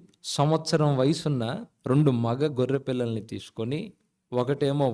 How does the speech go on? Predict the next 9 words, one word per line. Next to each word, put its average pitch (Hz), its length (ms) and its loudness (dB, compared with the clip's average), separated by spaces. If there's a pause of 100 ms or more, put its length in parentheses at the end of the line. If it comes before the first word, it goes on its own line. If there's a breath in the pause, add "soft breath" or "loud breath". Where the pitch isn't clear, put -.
(160)
ఉదయము 143 480 2 (500)
బలిపీఠం 135 600 0
మీద 123 200 -4 (540)
బలివ్వాలి, 110 560 -4 (420 soft breath)
రెండవది 151 680 2
సాయంకాలపు 143 880 -2
వేళ 123 160 2
బలిపీఠం 117 640 -4
మీద 113 180 -4